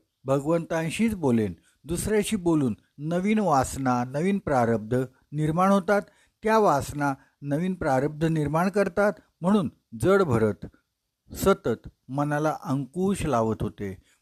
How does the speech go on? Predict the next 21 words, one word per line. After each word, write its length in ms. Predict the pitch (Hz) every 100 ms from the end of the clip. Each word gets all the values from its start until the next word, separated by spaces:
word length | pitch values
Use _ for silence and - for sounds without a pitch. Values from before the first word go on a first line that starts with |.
| -
मन 240 | 160 175
कुठेही 440 | - 160 165 160
उधळू 460 | 175 175 151 156 214
नये 200 | 175 117
म्हणून 280 | 110 113 107 - _ 131
वेड्यागत 500 | 156 165 185 175 131 - _ -
ते 60 |
नुसतं 440 | 165 160 - 202 143
बसून 380 | 131 160 165 156
राहायचे. 600 | 135 117 - 127 98 101 _ _ _ _ _ _ _ _
खायला 340 | - 170 185 202
लागले 320 | 196 196 208
की 160 | - 214 -
खातच 500 | - 139 - 208 196
राहायचे. 560 | 139 101 - 98 90 - - _
आंघोळ 320 | 165 190 202
करायला 400 | 202 202 202 196
लागले 200 | 196 190
की 180 | 190 220
अनेक 640 | - 165 190 214 214 202
वेळा 380 | 190 175 170 160